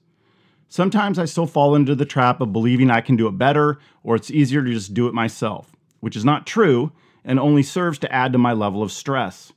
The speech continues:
It is also important to delegate to people we can trust to get the job done.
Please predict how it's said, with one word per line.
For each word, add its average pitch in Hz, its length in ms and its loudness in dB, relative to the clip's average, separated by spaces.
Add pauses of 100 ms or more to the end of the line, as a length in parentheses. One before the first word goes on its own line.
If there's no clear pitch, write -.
(540)
It 139 80 -2
is 135 220 0
also 160 380 0
important 127 460 -2
to 123 100 -4
delegate 120 460 -2
to 131 80 -6
people 143 360 -2
we 123 100 -2
can 110 180 -4
trust 147 420 -6
to 131 60 -2
get 110 180 -6
the - 40 -10
job 107 360 -4
done. 110 340 -2